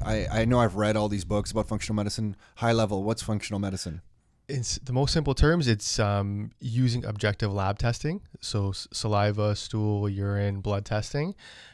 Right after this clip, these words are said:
Speaker 2: um, to look at how your body is functioning. So different than conventional testing. So, um, a lot of the, um, standard medical care you would see here with your family doctor would run conventional standard blood work and diagnostics.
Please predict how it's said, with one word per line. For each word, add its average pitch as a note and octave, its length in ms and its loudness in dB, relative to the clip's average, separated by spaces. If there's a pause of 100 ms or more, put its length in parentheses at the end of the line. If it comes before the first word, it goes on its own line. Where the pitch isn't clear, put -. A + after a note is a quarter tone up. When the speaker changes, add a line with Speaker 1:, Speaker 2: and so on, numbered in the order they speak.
(100)
Speaker 2:
um, G#2 220 0
to - 120 4
look G#2+ 260 0
at G2+ 260 0 (200)
how G#2+ 200 2
your G#2+ 160 2
body G2+ 380 2
is G#2 140 -4
functioning. G2+ 560 -8 (800)
So A#2 200 2
different A#2 420 2
than A2 140 -2
conventional G#2+ 540 -6
testing. D3 480 -4
So, G2+ 340 2 (400)
um, G2+ 280 -2
a - 120 -6
lot G#2 280 2
of G#2 80 -2
the, G2+ 280 0
um, F#2 280 -2
standard G2+ 500 -2 (300)
medical A2 320 -6
care G#2 180 -2
you G2+ 160 -2
would G2+ 140 -2
see G#2 180 -2
here G2+ 240 0
with G2 140 -2
your G#2 80 -2
family G2+ 320 -4
doctor G2+ 320 0
would G2+ 180 -2
run G2+ 180 0
conventional G2+ 800 -4 (180)
standard G2+ 460 -2
blood G2+ 200 -2
work G2+ 340 0
and G2 100 -4
diagnostics. G2 840 -2